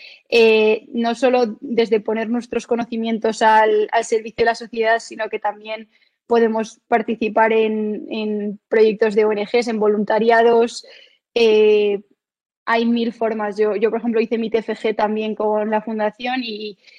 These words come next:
y fue, pues, construir un, o sea, diseñar un pozo de extracción de agua para un colegio en Zimbabue. O sea, que al final todo este tipo de proyectos, eh, al final,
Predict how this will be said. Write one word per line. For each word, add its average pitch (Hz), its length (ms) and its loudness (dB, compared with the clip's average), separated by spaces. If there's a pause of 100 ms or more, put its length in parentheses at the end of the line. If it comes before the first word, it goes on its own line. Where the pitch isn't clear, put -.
(140)
y 214 140 2
fue, 214 260 2
pues, 220 320 -2
construir 226 540 2
un, 226 400 0
o 214 40 -4
sea, 220 100 2
diseñar 220 320 2
un 226 140 2
pozo 226 600 2 (300)
de 240 100 2
extracción 226 380 -2
de 220 80 4
agua 214 320 4
para 220 120 0
un 214 80 -6
colegio 214 280 -4
en 214 80 -8
Zimbabue. 226 420 -2
O 208 60 -4
sea, 202 140 -6
que 214 100 -6
al 214 80 -6
final 226 500 -2 (600)
todo 254 180 4
este 269 260 -2
tipo 254 240 -4
de 240 140 2
proyectos, 240 840 -4
eh, 214 600 0
al 226 160 -6
final, 220 460 -6